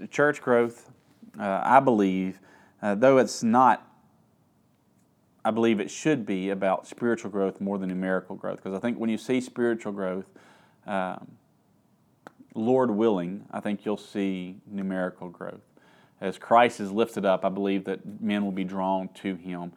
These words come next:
And it's a work of God, not a work of, of us. And so, um, hopefully this has been encouraging to you, whether you're thinking of this through,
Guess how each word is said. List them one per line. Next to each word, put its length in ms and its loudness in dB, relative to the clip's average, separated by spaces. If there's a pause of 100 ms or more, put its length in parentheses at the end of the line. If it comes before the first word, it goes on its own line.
(300)
And 80 -4
it's 120 -8
a 60 -2
work 220 2
of 100 -2
God, 320 2
not 160 0
a 40 0
work 240 -2
of, 220 -6
of 200 -4
us. 300 -4
And 140 -10
so, 300 -2 (520)
um, 360 -6 (140)
hopefully 340 4
this 160 0
has 100 -2
been 140 0
encouraging 480 2
to 140 0
you, 180 -2
whether 220 2
you're 140 2
thinking 320 0
of 120 -2
this 280 2 (140)
through, 320 0